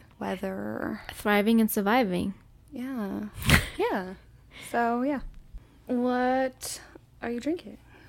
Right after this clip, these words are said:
Speaker 2: Um, white wine, Sauvignon Blanc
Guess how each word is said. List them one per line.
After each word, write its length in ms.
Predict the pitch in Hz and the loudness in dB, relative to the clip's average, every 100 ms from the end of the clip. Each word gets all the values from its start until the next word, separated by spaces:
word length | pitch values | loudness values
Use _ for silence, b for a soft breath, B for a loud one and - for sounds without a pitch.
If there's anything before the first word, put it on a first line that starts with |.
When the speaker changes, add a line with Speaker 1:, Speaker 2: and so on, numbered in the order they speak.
| B B B B B B - - - - | B B B B B B -20 -20 -20 2
Speaker 2:
Um, 400 | 285 311 254 349 - - _ - | 6 6 6 2 -4 -20 _ 4
white 340 | 226 247 269 - | 8 10 8 6
wine, 320 | 208 233 370 440 - - - | 8 8 6 0 -8 -20 -4
Sauvignon 840 | - - 262 254 262 254 247 247 254 | 4 8 10 12 12 12 12 12 12
Blanc 640 | 247 247 233 381 440 - | 12 12 12 12 8 0